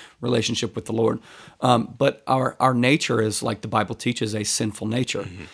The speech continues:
Speaker 1: And so spontaneously, we don't just naturally explode with a vibrant life for God.
Speaker 2: No.
Speaker 1: We have to, like Paul says, train ourselves for godliness. I like, I like the Noah analogy a lot, Noah and the ark.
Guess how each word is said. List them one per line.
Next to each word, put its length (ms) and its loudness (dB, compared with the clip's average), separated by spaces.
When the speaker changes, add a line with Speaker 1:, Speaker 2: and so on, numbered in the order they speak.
Speaker 1:
And 140 0
so 160 2
spontaneously, 1120 0
we 220 2
don't 240 2
just 260 -2
naturally 840 -2
explode 640 0
with 160 -6
a 40 -4
vibrant 420 -4
life 220 -4
for 180 -12
God. 340 -6
Speaker 2:
No. 260 -8
Speaker 1:
We 140 4
have 220 2
to, 140 0
like 300 -2
Paul 220 -2
says, 320 -4
train 460 -2
ourselves 580 -4
for 140 -4
godliness. 600 -2
I 80 6
like, 260 2
I 80 0
like 180 4
the 80 0
Noah 560 -2
analogy 500 -4
a 60 -4
lot, 300 -2
Noah 200 -2
and 100 -4
the 80 -4
ark. 400 -4